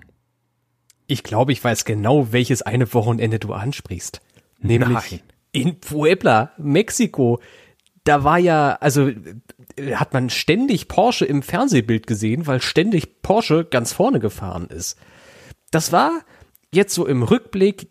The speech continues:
Speaker 1: das Highlight und Lowlight zugleich, dieses Puebla-Wochenende, weil Wehrlein einfach wie von einem anderen Planeten gefahren ist. Ich weiß nicht, ob der vorher einen entspannten Urlaub gemacht hat und dann, äh, in Topform war oder ob der ein Fitnesscamp besucht hat. Ich hab keine Ahnung, was da los war.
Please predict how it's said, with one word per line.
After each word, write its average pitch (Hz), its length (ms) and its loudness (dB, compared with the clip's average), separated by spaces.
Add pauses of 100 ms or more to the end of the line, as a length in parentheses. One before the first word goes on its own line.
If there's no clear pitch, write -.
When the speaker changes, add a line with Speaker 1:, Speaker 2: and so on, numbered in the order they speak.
Speaker 1:
das - 240 2
Highlight 214 480 2
und 254 240 0
Lowlight 202 560 2
zugleich, 220 520 0
dieses 139 280 2
Puebla-Wochenende, 107 1040 0 (580)
weil 135 320 0
Wehrlein 165 540 0 (140)
einfach 147 580 -2 (140)
wie 127 440 -4
von 175 280 2
einem 165 120 0
anderen 147 460 2
Planeten 151 840 0
gefahren 95 500 -8
ist. - 180 -18
Ich - 160 -6
weiß 330 220 0
nicht, 240 140 4
ob 196 120 -2
der 175 140 2
vorher 185 440 2 (520)
einen 143 200 -2
entspannten 139 680 0
Urlaub 277 440 0
gemacht 233 420 0
hat 214 180 2
und 156 200 0
dann, 151 320 2
äh, 143 400 2
in 135 180 -6
Topform 220 520 0
war 190 380 2
oder 135 240 2
ob - 180 -8
der 127 180 2
ein 127 100 0
Fitnesscamp - 680 -2
besucht 196 420 -2
hat. 170 240 -2
Ich 254 260 -4
hab 285 240 -2
keine 320 420 0
Ahnung, 269 320 0
was 233 160 0
da 185 100 2
los 208 300 -2
war. 127 220 0